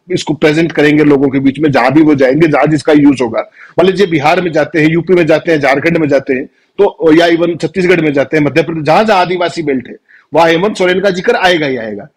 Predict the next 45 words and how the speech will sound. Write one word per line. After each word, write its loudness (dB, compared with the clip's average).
क्योंकि 0
आदिवासी 0
के -2
वो 2
एक 2
चेहरा -2
है। -8
इसी -8
तरीके 2
से 2
जहां 2
जहां -2
केजरीवाल 0
की -8
बेल्ट 0
है, -8
वहां 0
पर 0
उसका 0
जिक्र -2
होगा 2
ही 0
होगा। -8
Without 2
commenting -2
on 2
the -2
merits -2
of -4
the -4
case, 0
भारतीय -2
जनता 2
पार्टी -2
और 2
उसकी -6
एजेंसियां 0
तो 2
लगातार 0
विपक्ष -4
के 0
निशाने 0
पे 0
हैं 2
ही, -4